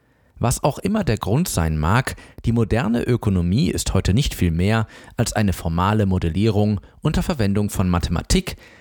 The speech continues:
die in einen wirtschaftswissenschaftlich klingenden Jargon gekleidet ist.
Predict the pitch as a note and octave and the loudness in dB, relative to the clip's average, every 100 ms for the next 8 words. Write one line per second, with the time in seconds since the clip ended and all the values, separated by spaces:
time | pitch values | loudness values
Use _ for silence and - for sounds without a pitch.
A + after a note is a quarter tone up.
0 | - - - D3 - C3+ B2+ C3 - - | -20 -6 0 0 2 0 0 0 -2 0
1 | G#2+ - - A2+ - - G2+ - - F2+ | -2 -2 0 0 0 2 2 2 0 -2
2 | - - F3 G#2+ F#2+ D#2+ D2+ E2 F#2 G2+ | 0 0 2 0 0 -2 0 2 2 0
3 | - E2+ E2 - D2+ - | 0 2 2 -2 -4 -4